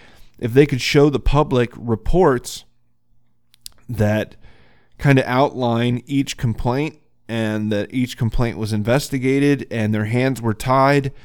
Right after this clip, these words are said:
because of due process or civil rights and privacy and stuff like that, okay, I get you. You're, you know, you're off the hook.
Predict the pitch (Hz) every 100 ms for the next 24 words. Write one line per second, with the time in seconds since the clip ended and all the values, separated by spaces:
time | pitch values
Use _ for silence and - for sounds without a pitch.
0 | - - - 123 - 123 117 110 104 131
1 | 131 - 123 123 123 127 127 127 - -
2 | - 110 107 104 107 107 - - _ -
3 | - 139 123 117 117 135 135 - - -
4 | _ - 117 110 104 117 120 135 135 -
5 | 147 139 - 127 123 127 123 120 127 -
6 | 131 131 120 120 92 90 _ _ _ _
7 | _ - 110 120 113 - - 107 - 120
8 | 110 107 - 123 - 113 104 113 113 117
9 | 110 107 107 - -